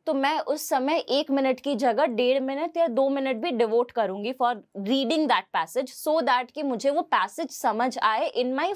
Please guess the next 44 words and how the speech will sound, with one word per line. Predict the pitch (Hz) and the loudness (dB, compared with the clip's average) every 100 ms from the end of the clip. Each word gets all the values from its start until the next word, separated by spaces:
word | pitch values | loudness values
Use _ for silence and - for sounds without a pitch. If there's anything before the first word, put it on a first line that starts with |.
| - | -2
first | 254 262 302 - - 208 | 0 0 -2 -10 -10 -6
reading। | 220 208 175 - - - - - | 0 0 0 -6 -20 -20 -10 -2
ये | 202 330 | 2 2
मिस्टेक | 403 381 - 302 311 | 2 0 -2 -2 0
नहीं | 254 262 | 0 0
होनी | 277 269 269 | 0 0 0
चाहिए | 277 240 254 302 | 0 0 0 -4
कि | 311 | -6
क्वेश्चन | 311 214 - - 269 | 0 0 0 -2 -2
पढ़ा, | 285 240 233 240 _ - _ - | 0 0 0 -2 _ -20 _ 0
फिर | 349 | 0
वापस | 339 285 - 294 | 2 0 0 -8
से | - 302 | -6 -2
पैसेज | 277 240 262 247 | 0 -2 -4 -4
पढ़ | 262 247 | -2 -2
के | 262 | -2
समझ | 262 233 226 226 | -2 -2 -2 -2
रही | 240 | 0
हूँ, | 269 | -2
ये | 214 311 | 0 0
मिस्टेक्स | 330 320 - 320 - 247 | 0 -2 -2 -2 -2 -2
नहीं | 240 262 254 | 2 2 2
करनी | 208 160 175 | 2 0 -4
है। | 170 | -8
क्योंकि | - 269 262 381 | -2 0 2 0
अगर | - 240 330 | 2 2 2
आप | 330 339 - | 2 -2 -8
एक | 269 262 196 | -6 -6 -2
बार | 160 - - | -4 -4 -2
फर्स्ट | 269 339 - | 0 0 -2
रीडिंग | 285 277 302 302 | -6 -4 -2 0
में | 339 | -2
ही | |
समझ | 330 240 254 | 0 0 0
जा | 220 233 175 | -2 0 0
रहे | 196 | -2
हो, | 240 - - - | -8 -12 -10 0
तब | 320 330 | 2 2
आप | 311 | 2
अपना | 302 285 | 0 0
बहुत | 285 202 240 320 302 | -2 0 0 2 0
ज़्यादा | 226 226 220 294 | 0 0 0 -2
टाइम | 254 214 240 294 | 0 0 -2 -6
सेव | - 269 247 247 | -6 -2 -2 -2